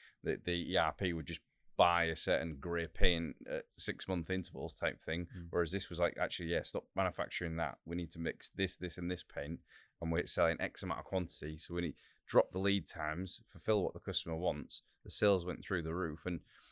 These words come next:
Speaker 1: just having that data end to end, as opposed to having, it, it sort of delays, by adding human interaction in, into the piece,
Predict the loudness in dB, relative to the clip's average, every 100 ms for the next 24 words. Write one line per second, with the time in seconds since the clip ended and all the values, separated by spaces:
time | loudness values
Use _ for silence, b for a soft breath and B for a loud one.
0 | b _ _ _ -6 0 2 2 2 4
1 | 4 4 2 0 2 2 0 -2 0 0
2 | -2 0 2 0 -4 -6 0 0 0 -4
3 | -2 -2 -4 -6 b b b _ _ -14
4 | -12 -10 -8 -6 -2 2 2 0 -2 0
5 | 2 2 2 0 -2 -6 0 6 8 6
6 | 4 -2 0 0 0 -2 2 4 2 -2
7 | -4 -4 -4 -6 -6 -6 -2 -2 -4